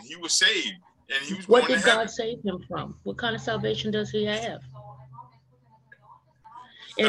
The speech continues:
Speaker 2: if
Speaker 1: Salvation,
Speaker 2: you, if
Speaker 1: Pastor
Speaker 2: you,
Speaker 1: told you.
Speaker 2: if, if, if, if he, if God has, you know, pricked your heart and you came up to say that you wanted to be saved, and we have prayed with you,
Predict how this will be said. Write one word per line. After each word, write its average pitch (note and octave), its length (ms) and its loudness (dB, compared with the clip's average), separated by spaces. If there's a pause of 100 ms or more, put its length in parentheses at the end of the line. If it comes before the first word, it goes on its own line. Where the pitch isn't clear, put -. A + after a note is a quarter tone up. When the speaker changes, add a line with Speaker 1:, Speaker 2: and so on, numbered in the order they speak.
Speaker 2:
if F#3+ 80 4
Speaker 1:
Salvation, B3 300 2
Speaker 2:
you, B3+ 100 -4
if F#3+ 60 -6
Speaker 1:
Pastor A#3 320 4
Speaker 2:
you, B3+ 80 -2
Speaker 1:
told D#3 140 -4
you. - 80 -8 (320)
Speaker 2:
if, G3 200 0
if, G#3 200 4
if, G3+ 200 0
if G3+ 140 0
he, A3 280 -6
if G3+ 240 -4
God A#3+ 300 -2
has, G#3+ 320 -6
you G3+ 80 -4
know, F#3+ 80 -4
pricked G#3+ 320 -10
your F#3+ 80 -6
heart E3+ 320 -6 (380)
and F#3+ 140 2
you A3+ 120 0
came G#3+ 480 -2
up G3+ 240 -4
to F#3+ 440 -2 (220)
say A3 200 6
that F#3+ 200 0
you G#3+ 80 0
wanted F#3+ 320 0
to G3 120 -4
be F#3+ 140 -10
saved, F3+ 380 -4
and F3 80 -10
we G3 120 -2
have G#3 180 -6
prayed A3 280 -4
with E3+ 220 -10
you, D#3+ 180 -6